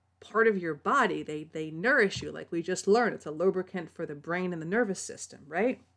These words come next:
So what are some special foods for men that will increase their potency, correct any sexual dysfunctions, and preserve their sexual vigor? Well, there are quite a few. One of them is figs, actually, believe it or not. Figs kinda look like sc-, uh, scrotum sac,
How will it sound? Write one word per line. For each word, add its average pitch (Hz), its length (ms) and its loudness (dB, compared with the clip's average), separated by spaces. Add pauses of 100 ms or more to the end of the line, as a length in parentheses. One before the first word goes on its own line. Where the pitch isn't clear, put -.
(560)
So - 140 2
what 247 160 8
are 339 60 2
some 349 180 0
special - 500 0
foods 214 440 0
for 208 160 2
men 170 320 0
that 160 160 -12
will 170 160 0
increase 170 340 -6
their - 140 -6
potency, 240 840 -2 (300)
correct 170 460 2
any 165 380 -10
sexual - 460 -10
dysfunctions, 202 840 0
and 156 160 -12
preserve 160 520 -6
their 147 140 -10
sexual 143 580 -10
vigor? 254 400 -6 (680)
Well, 240 100 -2
there 180 140 4
are 143 60 0
quite 135 280 -8
a - 40 -14
few. 403 340 2 (1040)
One 220 180 6
of 247 80 4
them 240 140 2
is 190 140 -4
figs, 240 600 2
actually, 175 400 -4
believe 170 260 -6
it 160 60 -8
or 139 60 -4
not. 175 240 0
Figs 277 280 -10
kinda 269 220 0
look 208 240 2
like 202 160 -4
sc-, - 240 -8
uh, 165 140 -4
scrotum 240 420 0
sac, - 400 -12